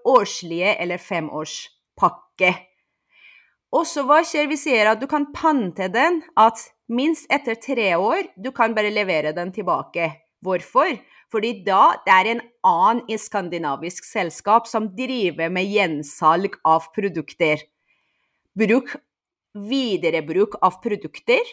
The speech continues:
arbeidsplass og lengre tidslivssykkel for produkter.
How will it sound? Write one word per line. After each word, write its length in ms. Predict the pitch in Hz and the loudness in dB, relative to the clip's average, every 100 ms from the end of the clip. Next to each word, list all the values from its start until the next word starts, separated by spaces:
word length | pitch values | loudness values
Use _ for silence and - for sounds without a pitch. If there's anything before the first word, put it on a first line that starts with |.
| _ _ _ _ _ _ _ _ - | _ _ _ _ _ _ _ _ 0
arbeidsplass 960 | 247 190 165 - 196 220 - - - _ _ _ _ _ _ _ _ _ | 2 2 0 -2 0 2 2 -4 -10 _ _ _ _ _ _ _ _ _
og 360 | 208 214 247 - | 0 4 4 2
lengre 680 | 226 240 262 254 185 170 180 | -6 2 4 4 2 0 -2
tidslivssykkel 1300 | - 202 - - - 180 165 - - 170 - 180 170 | -2 -6 -6 -16 -10 -2 -2 -2 -8 -10 -6 -2 -2
for 200 | - 180 | -2 -4
produkter. 640 | - 180 147 - - 170 | -2 -4 -4 -10 -2 -4